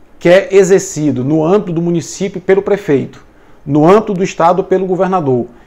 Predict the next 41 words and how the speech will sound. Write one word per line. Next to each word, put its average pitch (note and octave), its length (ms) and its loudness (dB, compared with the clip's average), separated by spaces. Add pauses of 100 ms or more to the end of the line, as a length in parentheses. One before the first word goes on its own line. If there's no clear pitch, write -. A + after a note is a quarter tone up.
(120)
e E3+ 100 2
no G3 160 6
âmbito A3 300 2
da G3 160 4
União D#3 640 2
pelo G3 160 4
presidente D3 420 -2
da C3+ 60 -10
República, C3+ 600 -6 (500)
também C4 560 2
é G3 80 0
um A3 160 2
poder F3+ 440 4
que G#3 200 0
é G#3+ 220 4
outorgado G3+ 920 2
pelo D#4+ 240 -2
povo, F3+ 440 4 (480)
através D#3+ 520 2
do D3+ 80 -2
voto. B2 420 -2 (380)
É - 100 -4
o B2 160 2
ato G#3 280 4
de F#3+ 100 -2
você F#3+ 320 0
ir - 20 2
lá E3 160 4
no E3 140 -4
dia D3+ 160 0
da D#3+ 100 -2
eleição, D#3+ 400 -2
colocar D3+ 380 2
o F#3 120 4
númerozinho E3+ 520 -2
na D#3 100 -2
urna D3 320 0
e D3+ 40 -2
dar C3+ 100 2
o C#3+ 80 2
confirma, C#3 600 -4